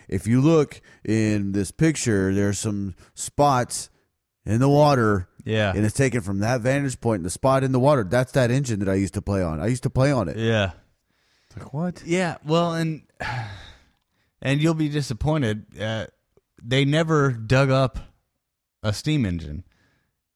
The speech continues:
Speaker 2: Like,
Speaker 1: Of
Speaker 2: they got,
Speaker 1: course not.
Speaker 2: they got to a point where he,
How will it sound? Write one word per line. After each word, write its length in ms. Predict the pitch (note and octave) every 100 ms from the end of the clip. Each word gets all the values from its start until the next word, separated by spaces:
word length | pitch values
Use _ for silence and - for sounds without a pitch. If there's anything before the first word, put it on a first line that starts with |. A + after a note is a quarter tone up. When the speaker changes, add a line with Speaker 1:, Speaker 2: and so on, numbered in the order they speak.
| _
Speaker 2:
Like, 260 | G2+ G2+ -
Speaker 1:
Of 60 |
Speaker 2:
they 80 | -
got, 100 | A#2
Speaker 1:
course 180 | - G#3
not. 140 | D3+
Speaker 2:
they 100 | B2
got 220 | C3+ C#3+ -
to 120 | D#3
a 60 |
point 300 | C3 D3 C#3+
where 100 | B2+
he, 300 | B2+ C3+ C3+